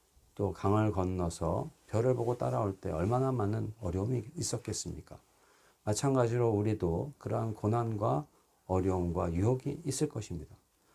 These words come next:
그럼에도 불구하고 우리가, 어, 순수한 믿음을 가지고 나아간다고 한다면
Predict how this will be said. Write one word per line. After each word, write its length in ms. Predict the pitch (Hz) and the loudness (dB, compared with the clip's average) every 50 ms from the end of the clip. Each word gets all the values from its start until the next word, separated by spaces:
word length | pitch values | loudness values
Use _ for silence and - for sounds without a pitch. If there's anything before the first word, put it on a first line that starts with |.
| _ _ _ _ | _ _ _ _
그럼에도 440 | - - 104 120 123 123 127 127 127 | 0 2 4 6 6 4 4 2 0
불구하고 760 | - - 98 92 - 87 85 82 80 78 - 127 143 170 185 - _ _ _ _ - - - | -2 0 -2 0 2 2 2 2 0 0 0 0 0 0 -2 -6 _ _ _ _ -20 -10 -2
우리가, 480 | - 95 98 92 98 101 98 95 95 98 - - _ _ _ _ _ _ _ _ | 2 4 6 6 6 6 6 4 0 -4 -10 -18 _ _ _ _ _ _ _ _
어, 260 | - - 82 82 85 - | -10 -8 -8 -8 -10 -12
순수한 440 | - - - 156 147 156 151 147 135 | -4 2 2 4 6 8 8 8 8
믿음을 380 | 110 107 101 110 107 110 107 | 6 6 4 4 4 2 2
가지고 680 | 101 - 90 85 85 - 90 - - 101 101 101 104 104 - _ | 0 -2 -4 -6 -4 -4 -4 -2 0 0 0 0 -2 -4 -10 _
나아간다고 720 | - - 92 85 87 87 87 95 92 87 85 87 80 87 | -6 -2 0 0 2 2 0 0 -2 -2 -2 -4 -4 -4
한다면 580 | 87 85 80 73 - 76 76 95 - - 90 82 | -6 -6 -6 -6 -6 -4 -2 -2 -2 -2 -2 -4